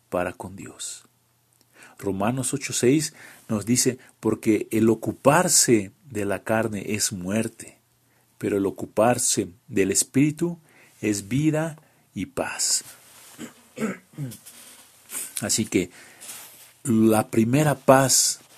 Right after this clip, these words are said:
que el hombre debe buscar es la paz con Dios. ¿Cómo logramos la paz con Dios? A través de Jesucristo. Segundo lugar, paz para con los hombres.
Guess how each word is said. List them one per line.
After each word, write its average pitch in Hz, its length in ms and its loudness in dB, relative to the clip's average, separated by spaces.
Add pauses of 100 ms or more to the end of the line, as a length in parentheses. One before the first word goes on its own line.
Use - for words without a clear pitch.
que - 80 -4
el 98 120 0
hombre 110 300 0
debe 98 220 -2
buscar 101 480 -2
es 117 260 -2 (420)
la 90 140 -2
paz - 580 2 (240)
con 87 280 -2
Dios. - 640 -10 (340)
¿Cómo 123 380 4
logramos 107 500 0
la 101 100 -2
paz 110 300 -4
con 98 180 -10
Dios? 117 300 -4 (340)
A 101 100 -10
través 110 640 2 (340)
de 101 80 -8
Jesucristo. - 640 -10 (320)
Segundo 143 380 2
lugar, 107 340 4 (800)
paz 151 460 4 (220)
para 107 260 0
con 95 160 -8
los 90 200 -6
hombres. 85 500 -8